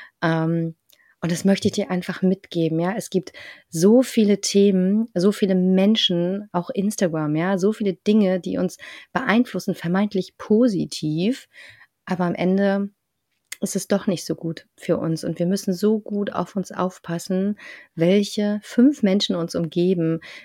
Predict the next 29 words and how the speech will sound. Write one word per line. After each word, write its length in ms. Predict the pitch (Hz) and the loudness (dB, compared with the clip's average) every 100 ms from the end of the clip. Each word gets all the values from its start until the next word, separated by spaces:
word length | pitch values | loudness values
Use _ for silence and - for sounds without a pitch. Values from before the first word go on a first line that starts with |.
| _ | _
welche 260 | 175 - | 0 0
fünf 320 | 185 - 220 - | -4 0 0 0
Menschen 320 | 185 185 180 | 0 0 -2
es 140 | 165 | -2
sind, 240 | - 170 - | -2 -2 -2
die 80 | |
uns 240 | 170 175 160 | -4 -4 -4
reinreden 640 | 165 190 180 165 170 165 | -2 0 0 0 0 -2
in 100 | 165 | -2
das, 300 | 160 165 - | -4 -4 -6
was 280 | 170 175 - | -6 -6 -2
wir 100 | 160 | -4
tun 280 | - 190 180 | -4 -4 -2
mit 120 | 160 | -2
unseren 360 | 165 170 160 165 | -4 -4 -4 -6
Kindern. 520 | - 185 170 170 185 - - - - _ - | -4 -4 -2 -4 -6 -10 -20 -20 -20 _ -4
Und, 640 | 175 165 165 165 170 - - | -2 0 0 -2 -4 -8 -8
ähm, 560 | 170 165 160 165 165 - _ _ _ _ | -6 -4 -4 -4 -6 -10 _ _ _ _
wo 200 | 185 190 | 2 2
wir 80 | 202 | 2
da 120 | 170 | 0
gucken 360 | - 262 269 | -2 -2 -2
können, 400 | 196 170 180 202 | -2 -4 0 0
wo 160 | 175 175 | 0 -2
wir 80 | 180 | 0
da 240 | 175 - | -2 -2
auch 340 | 160 180 196 - _ - | -2 -2 -4 -14 _ -8
Abstand 480 | 190 - 190 170 | -8 0 0 0
nehmen 420 | 180 185 175 175 | 0 0 0 -2